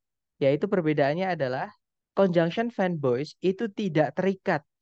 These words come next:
oleh subjek predikat setelahnya. Jadi for, and, nor, but, or, yet, so itu memang berdiri murni sebagai konektor atau sebagai penyambung. Jadi dia, eh, berdiri sendiri, teman-teman, tidak terikat dengan S P setelahnya.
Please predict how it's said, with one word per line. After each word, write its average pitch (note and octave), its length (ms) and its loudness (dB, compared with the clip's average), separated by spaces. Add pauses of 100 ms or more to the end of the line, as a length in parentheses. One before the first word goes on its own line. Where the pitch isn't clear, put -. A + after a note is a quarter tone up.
(120)
oleh E3+ 240 2
subjek D3 400 -2
predikat D3+ 560 -2
setelahnya. C#3+ 720 -2
Jadi D3+ 320 2
for, F#3 540 2
and, E3+ 340 2
nor, E3 240 -2
but, D3+ 280 0 (100)
or, D#3 180 -2
yet, C#3+ 240 -2
so C#3 400 -2
itu F3 240 -2
memang F#3 400 -4
berdiri D#3 460 0
murni F3 420 -4
sebagai D3 380 -2
konektor C#3+ 580 -6 (320)
atau C3 240 -2
sebagai D3+ 400 2
penyambung. C3+ 640 -2 (600)
Jadi C#3+ 240 4
dia, E3 240 4
eh, D3+ 480 4
berdiri D3 400 2
sendiri, D#3+ 400 -2
teman-teman, B2+ 320 -8
tidak C#3+ 320 0
terikat D3 340 -2
dengan C3+ 300 -2
S C#3+ 320 -4
P D3 160 2
setelahnya. B2+ 580 -6